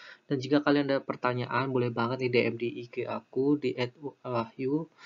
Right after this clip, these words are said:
underscore tanihaha. Eh, selain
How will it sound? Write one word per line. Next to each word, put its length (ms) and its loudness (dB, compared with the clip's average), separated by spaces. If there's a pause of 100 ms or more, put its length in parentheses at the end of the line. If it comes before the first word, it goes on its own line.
(240)
underscore 560 -2
tanihaha. 880 0 (960)
Eh, 320 2
selain 480 2